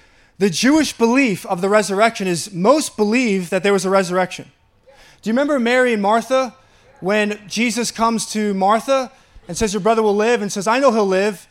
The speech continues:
He'll live at the resurrection, at the last day." The Jews believed in a resurrection.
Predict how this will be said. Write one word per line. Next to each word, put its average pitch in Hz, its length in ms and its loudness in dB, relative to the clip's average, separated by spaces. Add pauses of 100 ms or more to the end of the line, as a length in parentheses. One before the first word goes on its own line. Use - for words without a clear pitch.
(200)
He'll 214 140 0
live 226 180 2
at 226 100 -2
the 196 80 -2
resurrection, 202 720 0
at 180 140 -4
the 202 60 -2
last 202 300 4
day." 160 300 0 (720)
The 185 80 0
Jews 247 320 0
believed 247 400 2
in 226 80 4
a 214 40 2
resurrection. 208 680 0